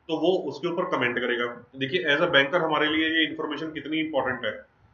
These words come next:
अगर कल को ऑडिटर ये कमेंट कर रहा है कि मेरे according ये कंपनी गोइंग कंसर्न है, तो अपने को ये पता लग, लग जाता है कि भाई ऑडिटर को कोई ऐसी क्रिटिकल इन्फॉर्मेशन नहीं मिली जिसकी वजह से कंपनी के ऊपर उसको, कंपनी की,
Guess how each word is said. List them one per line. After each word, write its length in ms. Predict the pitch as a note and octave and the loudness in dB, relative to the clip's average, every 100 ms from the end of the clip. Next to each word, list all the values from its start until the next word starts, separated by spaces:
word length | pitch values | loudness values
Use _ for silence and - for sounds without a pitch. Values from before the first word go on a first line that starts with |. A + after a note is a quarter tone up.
| _ | _
अगर 180 | B2+ D3+ | 2 2
कल 200 | - D#3 | 2 2
को 280 | D#3 E3+ D#3 | 2 4 4
ऑडिटर 300 | D3 F3 E3 | 4 2 2
ये 60 | E3+ | 0
कमेंट 300 | D#3 D3 - | 0 -2 0
कर 120 | D#3 | 2
रहा 140 | D#3 | 4
है 60 | D#3+ | 4
कि 120 | F3 | 2
मेरे 320 | D#3 C#3+ C3+ | 0 2 2
according 360 | D3 D3 D#3 D#3+ | 2 0 0 -2
ये 60 | |
कंपनी 360 | D#3 D3 C#3 D#3 | -2 -4 -4 -6
गोइंग 260 | B2+ B2+ C3+ | -4 -4 -4
कंसर्न 360 | D3 C3+ C3+ | -4 2 2
है, 80 | D#3+ | 2
तो 80 | E3+ | -2
अपने 200 | D#3 D#3 | -2 -2
को 80 | F3 | -2
ये 60 | |
पता 180 | E3+ D#3 | 0 0
लग, 340 | D#3 D3+ - C#3 | 0 -2 -6 -4
लग 180 | C3 C3 | -2 0
जाता 220 | C3 D3 | 0 2
है 60 | |
कि 140 | D#3+ F3 | 0 -2
भाई 320 | C#3+ E3 F3+ - _ C#3+ | -2 -2 -4 -12 _ 2
ऑडिटर 340 | C3+ C3+ D#3+ | 2 4 2
को 180 | D#3+ F3 | 2 0
कोई 260 | F3 E3+ | 0 2
ऐसी 240 | D#3 C3+ F3 | 2 2 0
क्रिटिकल 380 | D3 C#3 E3 D#3+ | -4 -4 -2 -2
इन्फॉर्मेशन 500 | D#3 D#3+ D#3 D#3 D#3 | -2 -2 -2 -4 -2
नहीं 240 | C3+ D#3 | -2 -2
मिली 200 | C#3+ F3 | -2 -4
जिसकी 300 | E3 C3+ D#3 | -4 -8 -6
वजह 200 | C#3+ C#3 | -2 -2
से 120 | D3+ | -2
कंपनी 400 | F3 C3 C3+ C#3+ | -4 -4 -4 -6
के 140 | C#3 C#3+ | -6 -6
ऊपर 200 | C#3 D3+ | -4 -4
उसको, 280 | C3+ G3 | -2 0
कंपनी 440 | G3 - C#3+ C3 D3+ | 0 -2 -4 -4 -6
की, 280 | D#3 D#3+ | -6 -10